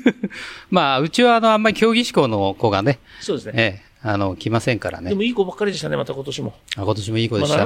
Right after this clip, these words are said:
Speaker 2: あ、七年ずっと見てますけど、みんないい子多いですよね。
Speaker 1: はい。いい子は確かに多いかもしれない。
Speaker 2: そんな中、今年のテーマは、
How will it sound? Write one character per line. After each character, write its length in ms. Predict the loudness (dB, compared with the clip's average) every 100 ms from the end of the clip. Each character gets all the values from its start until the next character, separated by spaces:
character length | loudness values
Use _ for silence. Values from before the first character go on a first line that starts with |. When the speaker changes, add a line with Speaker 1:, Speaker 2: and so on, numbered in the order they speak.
| 2
Speaker 2:
あ、 20 |
七 60 |
年 180 | 0 -2
ず 140 | -4 -4
っ 40 |
と 120 | -2
見 80 | 0
て 80 | 0
ま 100 | 0
す 60 |
け 60 | -2
ど、 40 |
み 100 | -2
ん 40 | 2
な 80 | 2
い 20 |
い 100 | 2
子 260 | 2 4 4
多 60 |
い 20 | 4
で 60 |
す 100 | 0
よ 80 | -4
ね。 80 | -2
Speaker 1:
は 80 | -4 -6 -20 -12 -2
い。 140 | 2
い 40 | 2
い 40 |
子 160 | 2 2
は 140 | 2
確 280 | 0 -2 0
か 140 | 0
に 160 | 2 2
多 300 | 2 2 2
い 80 | 2
か 160 | 0
も 80 | 0
し 160 | -4 -2
れ 140 | -2
な 260 | -2 -4 -8
い。 100 | -14 -20 -20 -20 _
Speaker 2:
そ 120 | -2 2
ん 40 |
な 100 | 4
中、 220 | 2 0
今 160 | -2 -2
年 220 | -2 0
の 80 | -2
テ 220 | 0 0 0
ー 20 |
マ 140 | 0
は、 280 | 0 -2 -4